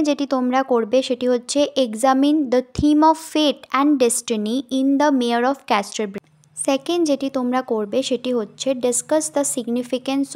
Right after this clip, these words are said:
of Donald Farfrae's character in the novel।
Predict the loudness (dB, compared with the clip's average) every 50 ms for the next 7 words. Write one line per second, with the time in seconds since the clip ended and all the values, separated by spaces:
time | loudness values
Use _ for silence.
0 | -2 -2 -2 -4 -6 -2 0 0 0 0 0 0 -2 -2 -2 0 0 0 0 0
1 | -4 -4 -2 0 0 0 -2 -4 -4 -2 -2 0 0 0 -2 -4 -6 -6 -4 -2
2 | -2 -2 -4 -8 -16 -20 -18 -10 -4 -2 -2 0 0 0 0 0 0 -2 -4 -4
3 | -2 -2 -2